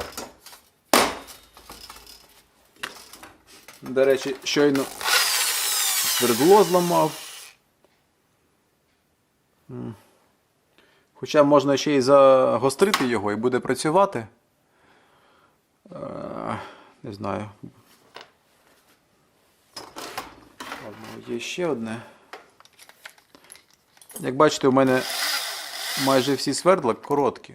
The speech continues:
Довгим сверлом, яке нове, ну, майже неможливо працювати, воно одразу ламається, тому, як я і казав, е,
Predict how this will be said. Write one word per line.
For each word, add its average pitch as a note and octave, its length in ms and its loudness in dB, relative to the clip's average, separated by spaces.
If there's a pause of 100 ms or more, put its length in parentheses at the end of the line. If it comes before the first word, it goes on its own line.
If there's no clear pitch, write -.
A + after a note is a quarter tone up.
(140)
Довгим C3 640 2
сверлом, D3+ 580 2
яке C3+ 280 4
нове, B2 460 4 (600)
ну, D3 100 -2
майже D3+ 340 6
неможливо C#3 480 4
працювати, B2 400 0
воно A2+ 180 0
одразу A2 320 4
ламається, A2+ 480 2
тому, G#2 280 -10
як G2 180 -6
я G#2 100 -4
і G2 60 -4
казав, A2+ 380 0 (1000)
е, B2 180 -10